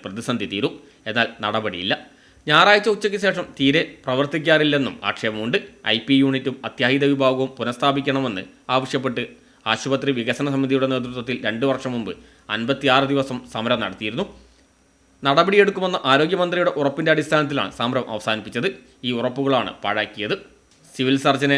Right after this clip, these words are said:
നിർവഹണ ഉദ്യോഗസ്ഥനായി നിയമിക്കാനും നിലവിലുള്ള തസ്തികകളിലെല്ലാം നിയമനം നടത്താനും ജോലി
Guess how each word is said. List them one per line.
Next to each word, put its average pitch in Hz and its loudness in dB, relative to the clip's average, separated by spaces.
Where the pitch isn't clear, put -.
നിർവഹണ 127 2
ഉദ്യോഗസ്ഥനായി 139 2
നിയമിക്കാനും 131 2
നിലവിലുള്ള 147 4
തസ്തികകളിലെല്ലാം 143 4
നിയമനം 131 2
നടത്താനും 131 0
ജോലി 127 -2